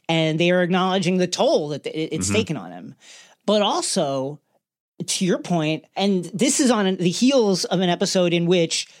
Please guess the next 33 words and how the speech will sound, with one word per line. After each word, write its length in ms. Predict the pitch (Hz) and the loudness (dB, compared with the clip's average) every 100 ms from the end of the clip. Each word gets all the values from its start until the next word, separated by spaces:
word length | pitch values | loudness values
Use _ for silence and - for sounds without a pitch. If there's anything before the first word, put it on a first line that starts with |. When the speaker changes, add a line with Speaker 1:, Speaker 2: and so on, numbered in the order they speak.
| - | 0
Speaker 1:
you 160 | 190 | 2
saw 300 | 196 233 208 | 2 2 2
him 240 | 185 196 165 | 2 0 0
murder, 420 | 170 175 160 143 | 0 0 0 -2
like, 240 | 147 147 | -4 -4
what 420 | - 139 160 160 | -8 -6 -4 -4
seemed 300 | - 180 170 | -8 -4 -4
like 220 | 139 - - | -4 -8 -10
a, 140 | 139 - - | -14 -12 -10
a 80 | 135 | -4
really 340 | 147 160 151 | 0 0 0
loving 460 | 135 143 139 139 135 | -2 -2 -2 -4 -4
father, 500 | 147 123 123 - - | -4 -4 -6 -10 -10
Speaker 2:
Yeah. 180 | 101 92 | -2 0
Speaker 1:
Maya's 260 | 82 123 - | 0 -4 -8
father. 260 | - - 90 | -10 -4 0
Speaker 2:
Yeah, 80 | 85 | 2
yeah, 180 | 82 | 2
yeah. 120 | 80 73 - - _ _ _ | 0 -4 -10 -20 _ _ _
Speaker 1:
They're 160 | 233 269 | 0 2
making 300 | 349 370 403 | 0 -2 -4
you 80 | 440 | -2
care 200 | 381 453 571 | -2 0 0
about 120 | 277 | 2
him. 200 | 196 160 | 2 0
Like, 160 | 180 202 | 0 2
Speaker 2:
Yeah. 200 | 196 185 | 2 2
Speaker 1:
they, 220 | 254 269 | 2 0
they, 600 | 214 175 254 269 262 247 _ _ _ 240 208 170 - | -2 0 2 4 2 -2 _ _ _ -16 -12 -10 -2
all 320 | 220 277 294 | 0 2 2
these 260 | 269 254 - | 2 2 0
family 440 | - 254 262 262 | 2 2 4 4
moments, 640 | 247 254 254 254 233 - | 4 4 4 4 2 -2